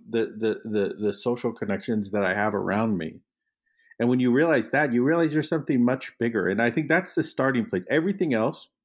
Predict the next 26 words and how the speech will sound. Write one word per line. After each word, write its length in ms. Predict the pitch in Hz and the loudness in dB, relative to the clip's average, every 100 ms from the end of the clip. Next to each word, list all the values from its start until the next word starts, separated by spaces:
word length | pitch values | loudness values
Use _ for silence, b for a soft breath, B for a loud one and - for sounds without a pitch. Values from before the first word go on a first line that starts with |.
| _ _ _ _ - | _ _ _ _ -4
everything 380 | 117 151 156 127 | 0 2 2 0
else 280 | 107 123 - | 0 0 -2
is, 280 | 120 117 - | -2 -2 -6
is 240 | 113 113 - | -2 -2 0
sort 220 | 120 113 | 0 0
of, 80 | 104 117 | 0 -2
you're 100 | 104 | -2
ju-, 220 | 120 123 B B B B B | -2 -4 B B B B B
you're 120 | 131 117 | -2 0
jumping 400 | 139 151 165 160 | 0 0 0 0
from 320 | 120 110 104 _ _ _ _ - | -2 -2 -4 _ _ _ _ -8
one 440 | 107 120 147 156 | -2 2 2 0
thing 240 | 156 151 139 | 0 0 0
to 140 | 123 | -2
the 80 | 113 | 0
next, 320 | 107 101 - | 0 0 -4
looking 240 | 110 - | -4 -4
for 120 | 113 104 | -4 -4
fullness 460 | - 101 98 - | -2 0 0 -2
or 60 | 92 | -2
meaning. 400 | 92 82 80 71 _ _ _ _ _ _ _ _ _ _ _ _ - _ _ _ 123 | -2 -2 -4 -6 _ _ _ _ _ _ _ _ _ _ _ _ -20 _ _ _ -2
And 160 | 131 | 0
it's 120 | 123 | 2
like 160 | 135 135 | 0 0
a 60 | 123 | 2
merry-go-round 800 | 120 127 104 90 87 80 - | 4 2 2 -2 -2 -4 -8